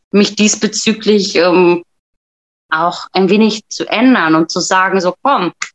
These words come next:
ne, ich bin die Stiefmutter und nicht die leibliche, aber ich kann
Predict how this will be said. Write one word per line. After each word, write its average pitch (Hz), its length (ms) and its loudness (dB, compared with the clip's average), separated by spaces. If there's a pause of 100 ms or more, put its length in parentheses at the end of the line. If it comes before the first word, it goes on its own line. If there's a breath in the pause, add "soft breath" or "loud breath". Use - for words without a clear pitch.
(460)
ne, 220 340 2
ich - 120 -8
bin 202 140 2
die 190 100 2
Stiefmutter 233 880 0
und 190 180 2
nicht 196 240 -2
die 175 300 0
leibliche, 220 560 -2
aber 196 240 0
ich - 140 -10
kann 202 320 -4